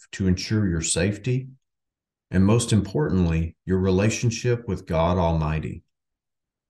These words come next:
I believe psychedelics can, when used with wisdom and discernment,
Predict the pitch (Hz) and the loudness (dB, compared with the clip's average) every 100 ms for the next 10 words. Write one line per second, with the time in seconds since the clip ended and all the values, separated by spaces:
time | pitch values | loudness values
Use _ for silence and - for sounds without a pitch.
0 | - 107 131 156 147 131 - - 113 113 | -4 -2 2 2 4 4 2 0 0 0
1 | 104 98 95 - - - 127 113 76 62 | 0 2 0 -2 -8 -6 0 0 0 -2
2 | 80 - _ _ _ - 92 92 98 113 | -6 -10 _ _ _ -2 4 4 4 2
3 | 113 104 - 90 98 98 117 120 131 131 | 0 -6 -4 0 0 2 2 2 2 0
4 | 87 76 69 76 | -2 -4 -4 -8